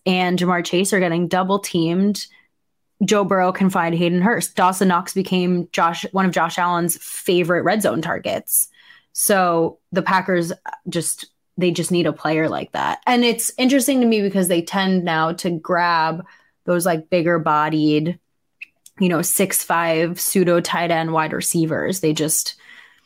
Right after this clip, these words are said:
they haven't found one who can get them the production that they're looking for.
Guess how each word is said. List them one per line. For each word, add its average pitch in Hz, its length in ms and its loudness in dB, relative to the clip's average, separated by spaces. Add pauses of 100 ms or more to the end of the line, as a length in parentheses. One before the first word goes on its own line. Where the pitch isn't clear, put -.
(260)
they 185 80 -2
haven't 190 380 2
found 180 340 0
one 160 160 2
who 175 140 2
can 156 520 0 (320)
get - 240 -2
them 160 220 2
the 151 80 0
production 156 640 -4
that 69 140 -8
they're 110 120 -4
looking - 320 -8
for. 190 400 -8